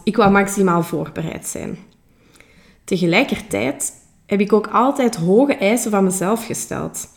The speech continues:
En ja, daardoor was ik er ergens in mijn hoofd toch van overtuigd geraakt dat je het moederschap ook meteen moet kunnen. Het is toch iets natuurlijks, het is iets biologisch, iets dat vanzelf komt.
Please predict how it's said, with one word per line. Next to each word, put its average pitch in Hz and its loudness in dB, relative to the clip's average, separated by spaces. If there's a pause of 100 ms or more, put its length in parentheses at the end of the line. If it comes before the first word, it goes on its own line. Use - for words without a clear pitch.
(240)
En 269 6 (240)
ja, 196 4
daardoor 233 4
was 254 2
ik 233 0
er 214 0
ergens 302 2
in 247 8
mijn 190 6
hoofd 190 2
toch 277 2
van 311 4
overtuigd 202 2
geraakt 247 0 (500)
dat 226 4
je 233 6
het 226 -2
moederschap 285 4
ook 233 4
meteen 220 4
moet 214 4
kunnen. 170 -2 (540)
Het 190 -4
is 240 -2
toch 254 0
iets 220 0
natuurlijks, 180 -2
het 180 -12
is 190 -2
iets 180 -2
biologisch, 214 0
iets 185 -2
dat 185 2
vanzelf 160 -4
komt. - -16